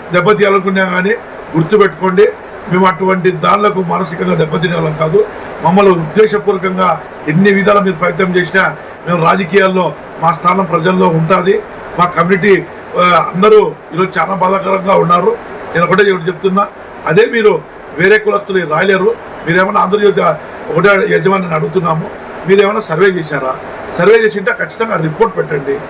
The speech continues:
ఏ సర్వే లేకుండా మీ ఇష్టం వచ్చినట్టు ఈ కులం అని ఓట్లు ఉన్నాయి, ఆ కులం అని ఓట్లు ఉన్నాయి చూపించడం,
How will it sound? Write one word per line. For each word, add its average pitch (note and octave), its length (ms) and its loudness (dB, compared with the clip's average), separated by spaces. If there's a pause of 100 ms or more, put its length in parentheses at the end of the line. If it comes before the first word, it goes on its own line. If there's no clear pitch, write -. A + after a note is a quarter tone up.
(420)
ఏ G#3+ 100 6
సర్వే A3 240 0
లేకుండా F#3+ 480 -2 (300)
మీ F#3 80 2
ఇష్టం F#3+ 220 2
వచ్చినట్టు F#3+ 480 2 (300)
ఈ F#3 80 0
కులం F#3+ 280 4
అని F#3 140 2
ఓట్లు F#3 220 2
ఉన్నాయి, F3+ 200 2
ఆ E3+ 40 2
కులం F3+ 260 -2
అని F3+ 120 -2
ఓట్లు E3+ 180 -4
ఉన్నాయి E3+ 200 -2
చూపించడం, F3+ 440 -4